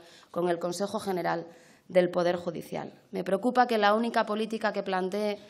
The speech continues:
el señor Casado sea un chantaje permanente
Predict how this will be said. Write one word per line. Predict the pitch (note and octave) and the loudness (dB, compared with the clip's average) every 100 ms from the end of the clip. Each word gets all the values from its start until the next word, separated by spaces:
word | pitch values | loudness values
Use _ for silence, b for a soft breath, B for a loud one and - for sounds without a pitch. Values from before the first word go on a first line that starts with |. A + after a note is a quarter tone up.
| B B B - | B B B -4
el | F#3 | -2
señor | F#3 G3 G3 G#3 G3+ F#3+ | 0 2 4 6 4 2
Casado | G3 F#3 A3 G#3+ | -4 -2 0 0
sea | G#3 G3+ G#3 G3+ B B B B | -2 0 0 0 B B B B
un | G3+ G#3+ | -6 2
chantaje | A3+ A3 A3 A3+ | 2 4 2 2
permanente | A3 A#3 G#3+ G#3 G3+ G#3+ A#3+ A#3 A#3 G3+ G3 | 0 2 4 4 2 4 0 0 0 -2 -6